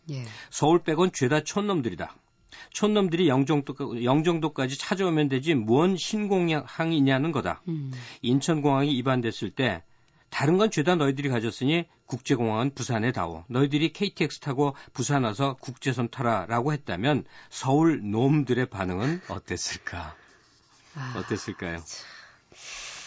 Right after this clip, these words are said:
Speaker 1: 이게 사실 뭐 이번 신공항 건뿐만 아니라 이제까지 벌어져 왔던 중앙의
Speaker 2: 네.
Speaker 1: 어떤 정책들에 대한 부하가 쌓이고 쌓여서 이번에 이렇게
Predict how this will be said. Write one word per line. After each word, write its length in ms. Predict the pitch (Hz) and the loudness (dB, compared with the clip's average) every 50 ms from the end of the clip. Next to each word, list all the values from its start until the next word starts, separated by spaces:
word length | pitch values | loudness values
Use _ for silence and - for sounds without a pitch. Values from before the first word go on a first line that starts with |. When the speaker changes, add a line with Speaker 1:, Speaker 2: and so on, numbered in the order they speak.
| - - - - - - - - - _ | -18 -18 -18 -18 -18 -20 -20 -20 -14 _
Speaker 1:
이게 540 | - 190 180 220 220 220 214 196 170 151 - - - _ _ _ _ _ - - - - - - - | -6 -2 0 2 2 2 2 0 0 -2 -4 -10 -16 _ _ _ _ _ -20 -20 -20 -18 -18 -16 -16
사실 400 | - - 208 240 240 294 294 262 190 | -12 -8 -8 -4 -2 0 0 0 2
뭐 220 | 175 202 196 175 | 0 2 2 2
이번 760 | - - 190 208 226 277 269 262 247 240 233 202 156 95 71 - - - - - - - | 0 2 2 6 6 8 8 8 8 6 4 4 2 -2 -4 -8 -12 -16 -18 -20 -16 -12
신공항 640 | - - - 349 359 370 370 349 330 320 302 269 240 - | -10 -4 0 0 2 2 4 4 6 6 6 4 2 0
건뿐만 880 | - 220 208 208 196 185 180 170 160 156 - - 254 294 302 311 294 247 | 2 2 4 4 4 2 2 2 0 0 -2 0 2 4 6 6 6 4
아니라 640 | 170 147 143 147 143 143 127 127 131 139 135 127 127 - | 2 2 0 -2 -2 -2 -4 -4 -4 -4 -4 -4 -6 -4
이제까지 1300 | - 170 170 185 202 185 - - 185 170 165 165 160 147 - 160 165 160 160 160 156 151 147 147 131 - | -4 -2 0 2 0 0 0 -2 -2 0 0 0 -2 -2 0 0 2 4 4 4 2 2 0 -2 -4 -4
벌어져 340 | - 170 165 170 160 170 | -4 -2 -2 0 0 -2
왔던 340 | 151 143 - - 156 151 151 - | -4 -6 -6 -6 -6 -6 -4 -6
중앙의 800 | - - 220 208 202 190 175 160 147 139 135 135 160 214 262 233 | 0 4 6 6 8 8 6 6 2 0 -2 -2 -4 -4 -4 -4
Speaker 2:
네. 160 | 92 85 82 80 - - | -6 -6 -6 -10 -12 -8
Speaker 1:
어떤 300 | - 147 139 - 165 156 | -6 -6 -4 -4 -4 -4
정책들에 720 | - - 185 190 170 - 220 185 - _ - 160 165 156 | -2 0 2 2 2 2 0 -2 -2 _ -4 -2 -2 -2
대한 460 | 151 156 147 147 147 147 143 143 135 - | -2 -2 -2 -2 -2 -2 -2 -2 -4 -6
부하가 720 | - - - 202 202 196 185 156 - 156 147 139 123 117 - - - - - _ | -10 -6 0 2 4 4 4 2 2 -2 -4 -4 -6 -8 -12 -18 -20 -20 -20 _
쌓이고 360 | - - - - 311 285 277 254 | -10 -6 0 2 4 4 4 2
쌓여서 380 | - - 247 247 240 220 196 196 | 2 2 2 2 2 0 0 0
이번에 320 | 175 156 165 170 165 160 | -2 0 0 0 0 0
이렇게 180 | 147 139 - | -2 -4 -8